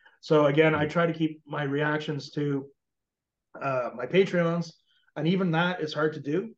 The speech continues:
uh, sometimes. So, uh, I think we'll be doing some more we'll do weekly polls and the patrons can vote to see what they want me to react to or whatever. Once in a blue moon, someone in the comments will throw something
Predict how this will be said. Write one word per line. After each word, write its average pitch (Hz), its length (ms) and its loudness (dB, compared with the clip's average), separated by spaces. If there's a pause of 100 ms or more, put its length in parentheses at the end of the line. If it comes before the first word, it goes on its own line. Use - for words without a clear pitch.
(140)
uh, 156 180 0
sometimes. 165 580 -2
So, 143 340 -4
uh, 127 160 -10
I 120 40 -14
think 147 180 -10
we'll 139 80 -6
be 139 100 -6
doing 139 220 -6
some 143 180 -10
more 135 360 -6 (480)
we'll 151 180 6
do 151 140 6
weekly 156 360 4
polls 160 380 6
and 151 80 -10
the 135 140 -12 (260)
patrons 151 420 -4
can 147 140 -4
vote 156 300 -2
to - 80 -20
see 151 160 -4
what 147 160 -4
they 139 80 -6
want 135 200 -8
me 143 100 -10
to 131 60 -6
react 135 380 -8
to 151 120 -8
or 139 40 -6
whatever. 135 440 -8 (280)
Once 233 340 0
in 262 100 0
a 233 60 4
blue 202 260 0
moon, 208 380 -2
someone 202 340 -2
in 196 80 -6
the 170 60 -4
comments 185 460 -4
will 156 100 -6
throw 175 160 -2
something 165 440 -6